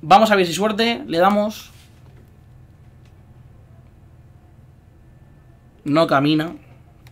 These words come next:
Por lo menos que sea panel, por favor. Vale, es panel. Brasil, M C. Madre mía, Paulinho. Bueno, es medio ochenta y cinco, que para ese B C vale.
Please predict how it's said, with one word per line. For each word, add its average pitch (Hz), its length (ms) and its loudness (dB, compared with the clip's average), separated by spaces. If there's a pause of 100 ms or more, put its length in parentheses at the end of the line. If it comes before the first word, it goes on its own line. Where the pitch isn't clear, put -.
(1160)
Por 156 100 -2
lo 165 80 2
menos 208 160 0
que 185 80 -6
sea 160 160 0
panel, 135 240 -2
por 131 120 -6
favor. 131 260 0
Vale, 131 240 0
es 139 40 -12
panel. 180 500 -4 (1200)
Brasil, 208 920 -2
M 165 260 -2
C. 214 500 -2 (1300)
Madre 147 480 -4
mía, 135 220 -6
Paulinho. 156 380 0
Bueno, 240 340 2 (400)
es - 80 -4
medio 220 180 2
ochenta 196 220 -2
y 151 60 -4
cinco, 127 260 -6
que 131 140 -8
para 160 100 2
ese 180 140 -2
B 175 100 -2
C 190 140 -4
vale. 127 220 -6